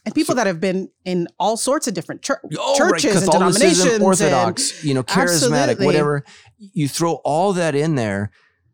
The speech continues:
Speaker 2: I mean, you know, like, people that come from Harvest, why don't you give an invitation every week?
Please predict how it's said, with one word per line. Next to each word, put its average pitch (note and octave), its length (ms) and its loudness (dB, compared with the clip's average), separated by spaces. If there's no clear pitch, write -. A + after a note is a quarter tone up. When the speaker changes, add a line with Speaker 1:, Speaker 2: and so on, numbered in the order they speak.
Speaker 2:
I C#3 60 -2
mean, D3+ 300 0
you D3+ 100 0
know, C3+ 100 0
like, C3+ 320 -4
people F#3 240 0
that C#3+ 100 0
come D#3 140 -2
from C3 160 -2
Harvest, C3 240 -2
why B2+ 100 -4
don't D3 140 -2
you D3+ 60 -8
give C#3+ 80 -4
an C#3 100 -4
invitation C3+ 380 -6
every - 120 -6
week? F2 180 -12